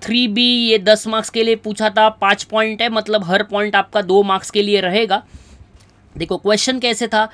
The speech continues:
determine the place of supply in the following cases with reasons। तो आपको यहाँ पे रीजंस भी देने हैं, मतलब आपका रीजन एक मार्क के लिए है और आपका place of supply का जो आंसर है वो एक मार्क के लिए है। बहुत सिंपल है।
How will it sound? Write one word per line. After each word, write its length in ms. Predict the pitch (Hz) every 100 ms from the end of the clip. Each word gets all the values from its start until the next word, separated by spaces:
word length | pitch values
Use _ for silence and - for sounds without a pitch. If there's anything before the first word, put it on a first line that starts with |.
| - - 170
determine 540 | 196 233 233 240 254
the 80 | 247
place 320 | - 214 214
of 140 | 226 220
supply 400 | 214 - 220 220
in 200 | 220 220
the 100 | 220
following 440 | 208 190 202 233 214
cases 440 | 202 196 214 196 190
with 220 | 180 175
reasons। 500 | 196 180 147 127 -
तो 80 | 190
आपको 260 | 180 208
यहाँ 240 | 202 185 185
पे 100 | 208
रीजंस 480 | 180 190 190 240 196
भी 140 | 240
देने 200 | 226 226
हैं, 160 | 226 233
मतलब 340 | 208 196 202
आपका 260 | 196 - 214
रीजन 420 | 190 190 180 233
एक 180 | 220 208
मार्क 220 | 220 208
के 140 | 226
लिए 220 | 220 214 214
है 200 | 226 330 _ _ _
और 120 | 185
आपका 320 | 190 190 220 214
place 280 | 196 208
of 140 | 220 214
supply 380 | 202 202 208 202
का 120 | 208
जो 140 | 196
आंसर 420 | 175 170 175 220
है 120 | 196 226
वो 200 | 220 226
एक 220 | 196 190
मार्क 200 | 170 156
के 80 | 165
लिए 200 | 147 135
है। 120 | 123
बहुत 300 | 127 175 220
सिंपल 360 | - 208 208 208
है। 140 | 233